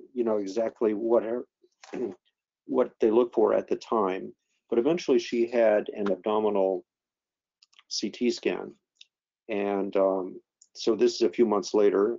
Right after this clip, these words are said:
and you can see that she has a largish inferior vena cava,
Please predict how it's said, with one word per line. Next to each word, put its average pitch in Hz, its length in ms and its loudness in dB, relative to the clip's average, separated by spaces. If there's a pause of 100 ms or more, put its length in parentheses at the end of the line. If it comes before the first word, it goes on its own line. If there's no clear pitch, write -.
and 110 140 -4
you 110 80 -2
can 95 140 -12
see 113 260 0
that 95 220 0
she 104 260 -6
has 92 680 0 (1040)
a 98 40 0
largish 98 840 0 (1080)
inferior 117 360 4
vena 101 200 2
cava, 92 480 2